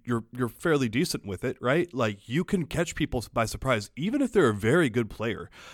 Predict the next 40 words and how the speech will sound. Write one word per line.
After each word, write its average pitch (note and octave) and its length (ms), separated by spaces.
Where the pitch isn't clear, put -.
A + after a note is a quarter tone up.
Uh, B2 180
this E3+ 140
guy's C4+ 180
a F3+ 60
good A#3 140
player. A#3+ 340
You C#3 100
know, E3 80
he, D3 220
he's D#3+ 200
a, E3+ 120
he's D3 180
a D#3 60
tournament D#3+ 320
tested E3 280
player, E3+ 240
and, B2+ 160
and A2+ 140
I A#2 80
was B2+ 140
able D#3+ 140
to D3+ 60
beat C3 200
him, G#2 240
you B2 80
know, A#2+ 120
in C3+ 140
tournament. D3+ 280
And A2 100
so A#2+ 140
that, B2+ 160
that D#3 160
made D3+ 180
my B2+ 100
day. A2+ 340
I A2+ 120
was G2+ 160
very, C3 240
very B2+ 200
happy. A2 440